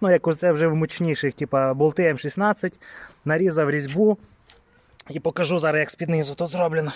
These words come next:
О. От такого бруска я там наварив.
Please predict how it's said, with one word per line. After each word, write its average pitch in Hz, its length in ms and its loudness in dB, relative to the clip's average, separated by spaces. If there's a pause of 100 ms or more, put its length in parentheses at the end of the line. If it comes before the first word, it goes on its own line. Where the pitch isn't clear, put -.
(840)
О. 131 200 -2 (1200)
От - 180 -8
такого 156 340 4
бруска 147 480 0
я 135 120 2
там 135 200 0
наварив. 156 500 2